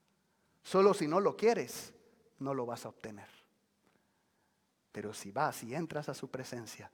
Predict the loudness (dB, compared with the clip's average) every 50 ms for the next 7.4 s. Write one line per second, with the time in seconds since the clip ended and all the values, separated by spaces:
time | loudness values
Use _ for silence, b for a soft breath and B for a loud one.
0 | B B B B B B B -2 0 0 -2 -6 -6 -2 0 0 2 2 0 -2
1 | -2 0 0 -2 -2 0 0 -2 -2 -2 -4 -8 -18 -20 -20 b b b b b
2 | b b b b b b b _ _ _ -8 -6 -6 -6 -6 -10 -14 -20 _ _
3 | _ _ _ _ _ _ _ _ _ _ _ _ _ _ _ _ _ -16 -16 -14
4 | -14 -14 -14 -14 -16 -16 -16 -18 -18 -16 -18 -18 -20 -20 _ _ _ _ _ _
5 | _ _ _ _ _ _ _ _ _ _ _ _ _ _ _ _ _ _ _ _
6 | _ _ _ _ _ _ _ -2 0 0 0 -2 -4 -8 -10 -10 -10 -10 -14 -14
7 | -16 -20 -18 -16 -12 -12 -12